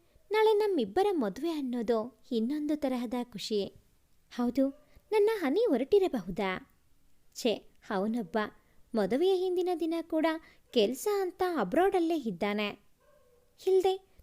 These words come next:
ನನ್ ಹನಿ ಅಂದ್ರೆ ಸಾಮಾನ್ಯನಾ? He is a rock star. ಅವನಿಗೆ ತನ್ನ ಕಮಿಟ್ಮೆಂಟ್ಸ್ ಬೀಳ್ಕೊಡೋಕ್ಕೆ ಆಗಲ್ಲ. Yes,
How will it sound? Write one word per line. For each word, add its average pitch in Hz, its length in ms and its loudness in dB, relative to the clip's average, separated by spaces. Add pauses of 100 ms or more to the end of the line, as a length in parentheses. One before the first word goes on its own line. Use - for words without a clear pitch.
(140)
ನನ್ 466 200 4
ಹನಿ 254 180 2
ಅಂದ್ರೆ 440 320 4
ಸಾಮಾನ್ಯನಾ? 262 1120 -2 (280)
He 466 40 2
is 466 400 2
a 370 160 0
rock 233 260 -2
star. 196 400 -2 (680)
ಅವನಿಗೆ 466 320 4
ತನ್ನ 415 300 0
ಕಮಿಟ್ಮೆಂಟ್ಸ್ 392 760 -2
ಬೀಳ್ಕೊಡೋಕ್ಕೆ 339 580 0
ಆಗಲ್ಲ. 202 460 0 (760)
Yes, 196 340 0